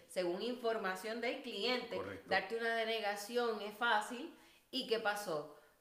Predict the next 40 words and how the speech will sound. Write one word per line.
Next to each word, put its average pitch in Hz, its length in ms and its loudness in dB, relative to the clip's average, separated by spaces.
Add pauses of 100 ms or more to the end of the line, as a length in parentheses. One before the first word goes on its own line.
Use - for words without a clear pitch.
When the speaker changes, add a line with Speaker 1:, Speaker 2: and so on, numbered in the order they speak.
(160)
Speaker 1:
Que 185 220 -2
entonces 185 380 -4
usted 247 360 -2
perdió 190 240 -4
el 185 100 -4
depósito 165 460 -6
que 143 140 -10
dio, 143 180 -4
Speaker 2:
Y, 139 40 -2
Speaker 1:
¿verdad? 131 260 0
Speaker 2:
y 123 120 -4
no 117 140 -2
es 120 60 0
lo 127 120 0
que 123 60 -6
queremos. 95 320 -6 (180)
Speaker 1:
Y - 100 -4
Speaker 2:
No 113 60 2
Speaker 1:
no 110 60 2
Speaker 2:
es, - 60 -2
Speaker 1:
es 110 80 -2
lo 117 60 6
que 113 100 4
Speaker 2:
no 123 80 8
es 131 80 8
lo 139 80 8
que - 100 0
Speaker 1:
queremos. 90 340 -6
Speaker 2:
queremos. 92 120 -10
Así 113 140 -10
que... 127 300 -2 (300)
Eh, 110 680 -2
vamos 113 260 4
a 135 40 6
repasar. 139 420 2
Tenemos 117 260 -2
mucha 131 320 0
gente 127 220 -6
conectada. 127 520 2
Vamos, 107 340 2